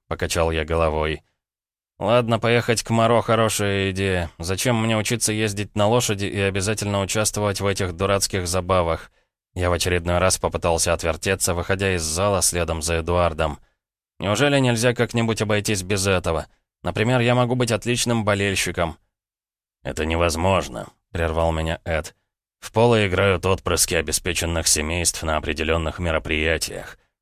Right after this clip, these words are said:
Это древняя традиция, которую, похоже, никакие войны или катаклизмы не изменят".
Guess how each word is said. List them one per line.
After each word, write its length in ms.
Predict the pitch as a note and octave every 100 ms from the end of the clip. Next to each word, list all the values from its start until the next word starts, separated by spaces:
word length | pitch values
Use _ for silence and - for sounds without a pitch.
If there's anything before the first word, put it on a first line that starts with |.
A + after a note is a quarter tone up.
| _
Это 220 | - E2+
древняя 500 | D#2+ F2 G2 G2+ G2
традиция, 640 | F2+ E2+ E2+ G2 F2 G2 F#2
которую, 440 | F2+ F2 F#2 F2+
похоже, 400 | F2+ D#2+ F#2+ F2
никакие 460 | E2+ E2 D#2+ F#2 E2
войны 540 | D#2 F2+ G2 F2 F2
или 120 | E2
катаклизмы 640 | D#2 D2+ - D#2+ F2 D#2 D#2+
не 160 | D#2 D#2
изменят". 640 | C#2 D2+ D#2+ - -